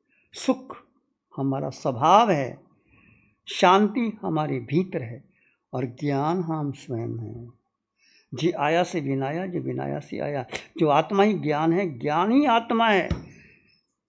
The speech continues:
ज्ञान आत्मा में है। अनंत ज्ञान, अनंत दर्शन, अनंत सुख, अनंत शक्ति के भीतर आत्मा में। परमात्मा दिखाई नहीं देती।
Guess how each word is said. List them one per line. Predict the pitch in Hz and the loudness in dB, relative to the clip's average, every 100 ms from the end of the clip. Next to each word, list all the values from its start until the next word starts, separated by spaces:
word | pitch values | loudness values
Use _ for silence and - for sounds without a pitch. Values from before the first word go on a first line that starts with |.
| _ _ _ _ _ - | _ _ _ _ _ -10
ज्ञान | 117 147 151 165 180 - | -6 -2 0 2 0 -2
आत्मा | 139 139 165 156 170 | -6 -4 -4 -4 -2
में | 165 | -4
है। | 127 123 - - - | -4 -10 -14 -16 -2
अनंत | 156 190 190 165 | 0 2 0 -6
ज्ञान, | 135 151 170 170 - | -6 -4 -4 -2 -4
अनंत | - 165 175 151 | -2 -2 -2 -6
दर्शन, | 139 156 175 - | -6 -6 -6 -6
अनंत | 160 87 - - - | -4 -2 -4 -6 -10
सुख, | - - - - - - - _ _ 156 | -10 -10 -10 -14 -14 -16 -18 _ _ -2
अनंत | 180 190 185 | 0 0 -4
शक्ति | - 165 - - 160 | -8 -8 -8 -8 -4
के | 156 | -4
भीतर | 135 156 165 185 - - | -4 -6 -4 -8 -8 -14
आत्मा | 165 - - 190 | -18 -14 -12 -12
में। | - _ _ _ - - _ _ - | -14 _ _ _ -18 -18 _ _ -6
परमात्मा | 151 143 139 160 | -2 0 2 2
दिखाई | 165 175 233 | 2 4 4
नहीं | 233 202 | 6 4
देती। | 185 185 180 | 2 0 -6